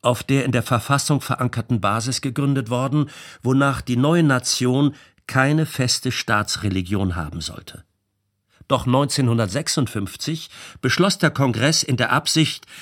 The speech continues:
sich noch deutlicher von der atheistischen Sowjetunion zu unterscheiden, den seit langem vertrauten Wahlspruch „In God We Trust“ öffentlich deutlich stärker zum Einsatz zu bringen.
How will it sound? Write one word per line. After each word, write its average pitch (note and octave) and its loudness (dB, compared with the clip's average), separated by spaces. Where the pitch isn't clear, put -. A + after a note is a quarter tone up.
sich B2 -2
noch B2+ 2
deutlicher C3+ 0
von G#2 -4
der F#2+ -6
atheistischen A2+ -2
Sowjetunion A2 -2
zu B2 -4
unterscheiden, A#2 -2
den D3+ 4
seit C3+ 4
langem D#3 4
vertrauten B2+ -2
Wahlspruch A#2+ -2
„In A#2 0
God C3+ 2
We A#2+ 0
Trust“ - -2
öffentlich C3+ -2
deutlich A#2 -2
stärker A#2+ -4
zum - -6
Einsatz A2+ -6
zu G2 -8
bringen. E2+ -10